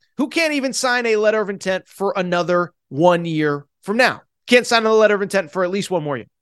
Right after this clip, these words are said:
That player is a kid named Dylan Raiola. Okay, so if you don't know the name Dylan Raiola, you can be forgiven,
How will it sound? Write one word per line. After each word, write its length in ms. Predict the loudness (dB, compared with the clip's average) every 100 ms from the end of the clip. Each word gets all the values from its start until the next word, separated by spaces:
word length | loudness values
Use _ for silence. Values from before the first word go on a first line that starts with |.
| _ _ _ _ _ _
That 180 | -2 0
player 460 | 4 6 6 0 -8 _ _ _
is 140 | -4
a 40 | 0
kid 200 | 0 4
named 320 | 2 0 0
Dylan 360 | 4 4 4
Raiola. 540 | 0 2 4 2 0 -2
Okay, 200 | 0 0
so 120 | 0
if 80 | 0
you 80 | -2
don't 220 | -2 0
know 140 | 0
the 100 | 0
name 200 | -4 -2
Dylan 220 | -2 -2
Raiola, 560 | -4 -4 -2 0 0 -2
you 140 | -8
can 160 | -8 -8
be 80 | -8
forgiven, 580 | -8 -2 0 2 0